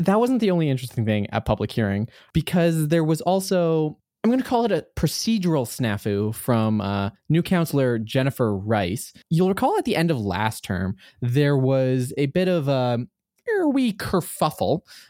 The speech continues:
uh, when Aaron Paquette had voted against consideration for third reading on the deactivation of the mask bylaw. This was invariably a delay tactic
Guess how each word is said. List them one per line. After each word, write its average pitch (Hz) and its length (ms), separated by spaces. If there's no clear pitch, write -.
uh, 113 280
when 123 440
Aaron 165 300
Paquette 131 480
had 120 320
voted 113 460
against 143 600
consideration 110 920
for 107 240
third 196 300
reading 98 480
on 147 180
the 143 100
deactivation 139 720
of 107 60
the 101 80
mask 113 340
bylaw. - 460
This 156 240
was 131 540
invariably 156 560
a 104 80
delay 131 540
tactic 113 580